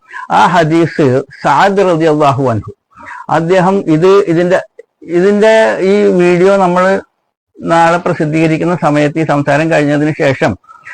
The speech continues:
ഈ ഹദീസുകളൊക്കെ അതിൽ എഡിറ്റ് ചെയ്ത് ചേർക്കുന്നതായിരിക്കും.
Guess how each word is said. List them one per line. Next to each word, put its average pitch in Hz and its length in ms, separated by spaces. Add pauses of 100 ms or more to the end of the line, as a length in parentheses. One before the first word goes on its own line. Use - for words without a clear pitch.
(120)
ഈ 170 100
ഹദീസുകളൊക്കെ 165 720
അതിൽ 156 220
എഡിറ്റ് 147 300
ചെയ്ത് 156 200 (100)
ചേർക്കുന്നതായിരിക്കും. 143 880